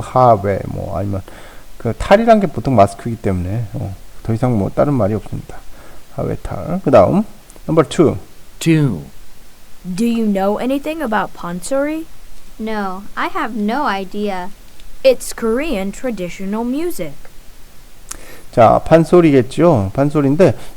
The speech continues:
Speaker 1: 요걸 하게 되면 뭡니까? 줄타기. 줄타기를 영어로 보면 뭐라고 할까요? 줄타기 이렇게 해도 되지만, <laughs> 어, 웬만하면 이거는 라이딩 로프라고 해도 되겠네. 라이딩 로프, 줄타기. 줄타기, 로프 라이딩 뭐 이런 뜻으로 라이딩 로프 아니면 로프 라이딩 뭐 이런 식으로 해도 될 것 같습니다.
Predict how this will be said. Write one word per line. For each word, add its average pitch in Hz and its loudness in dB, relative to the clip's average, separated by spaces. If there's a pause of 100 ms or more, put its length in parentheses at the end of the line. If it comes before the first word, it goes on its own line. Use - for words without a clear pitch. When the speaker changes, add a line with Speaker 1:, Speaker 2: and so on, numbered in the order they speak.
Speaker 1:
요걸 233 10
하게 208 10
되면 180 6
뭡니까? 120 2
줄타기. 127 4
줄타기를 233 4
영어로 160 8
보면 123 4
뭐라고 110 6
할까요? 123 2
줄타기 180 8
이렇게 127 6
해도 120 2
되지만, 113 4 (520)
<laughs> - -10
어, 107 6
웬만하면 113 6
이거는 123 6
라이딩 165 10
로프라고 127 6
해도 123 2
되겠네. 104 2
라이딩 110 6
로프, - -6
줄타기. - 2 (720)
줄타기, 104 0
로프 131 4
라이딩 98 8
뭐 98 2
이런 104 2
뜻으로 117 -6 (100)
라이딩 104 2
로프 98 -2
아니면 101 0
로프 120 -4
라이딩 104 0
뭐 104 -4
이런 98 -4
식으로 165 -2 (600)
해도 127 -6
될 110 0
것 - -2
같습니다. - -6